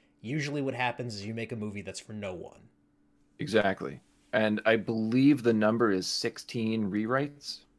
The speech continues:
Speaker 2: for, for, uh, the two thousand film.
Speaker 1: Sounds about right.
Speaker 2: Yeah. Yeah. Uh, with, um, Wrath of the Dragon God, we only get one returning character, uh, actor, Bruce Payne as Damodar again.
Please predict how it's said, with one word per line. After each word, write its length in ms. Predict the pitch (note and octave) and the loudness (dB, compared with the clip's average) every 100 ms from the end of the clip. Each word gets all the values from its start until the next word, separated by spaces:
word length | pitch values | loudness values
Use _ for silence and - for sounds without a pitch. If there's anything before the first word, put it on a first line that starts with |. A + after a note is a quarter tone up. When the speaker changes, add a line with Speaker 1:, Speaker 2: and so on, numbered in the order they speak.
| _ _ _ _ _ _ _ _ | _ _ _ _ _ _ _ _
Speaker 2:
for, 160 | - A#2+ - | -6 -6 0
for, 300 | A2+ A2 A2 | 2 4 4
uh, 260 | G#2+ G#2 - | 4 2 -2
the 60 | G2 | -6
two 180 | A2+ | -4
thousand 280 | A2 G#2+ G2+ | -2 -2 -2
film. 300 | - A2 A#2+ _ | -4 -6 -6 _
Speaker 1:
Sounds 200 | - A#2 | -10 -10
about 200 | F2+ - | -10 -14
right. 160 | - - _ _ _ _ _ _ _ | -18 -20 _ _ _ _ _ _ _
Speaker 2:
Yeah. 260 | F#2+ - - - _ _ _ _ - | -6 -4 -6 -16 _ _ _ _ -20
Yeah. 180 | - - _ _ _ _ _ _ _ | -20 -20 _ _ _ _ _ _ _
Uh, 300 | - G#2 G2 G2+ | 4 6 6 4
with, 360 | B2+ C#3+ C#3 | 8 8 8
um, 520 | C#3+ B2 A#2+ A2 F#2+ E2+ _ A#2+ | 8 10 10 8 2 -6 _ 6
Wrath 240 | B2+ B2 | 8 8
of 100 | A#2+ | 4
the 60 | F#2+ | 2
Dragon 400 | A2+ G#2+ G#2 G2+ | 6 6 4 4
God, 400 | F#2+ F#2+ F#2 - | 4 4 2 -4
we 280 | G#2 A2 A2+ | 0 2 4
only 180 | A2 G#2+ | 2 2
get 180 | G#2+ F#2+ | 2 2
one 280 | G#2 G#2+ | 2 4
returning 560 | G#2+ F#2+ G#2+ G2 F#2+ F#2 | 2 0 0 0 0 0
character, 680 | G2+ F#2 F2+ F2+ F#2 F#2 - - | 2 4 2 2 0 0 -6 -4
uh, 240 | F#2+ F2+ - | 0 2 2
actor, 520 | F#2 F2+ F#2 F#2 F2 - | 2 0 2 2 0 -6
Bruce 180 | G#2+ F#2+ | -6 -4
Payne 360 | - F2+ F2+ | -4 -4 -2
as 400 | F2+ F2 F2 F2 | -2 -2 -2 -4
Damodar 560 | - - E2+ F2 F2 E2+ | -8 -4 -2 0 2 2
again. 420 | F2 F2 E2 E2+ | 0 -2 -2 -4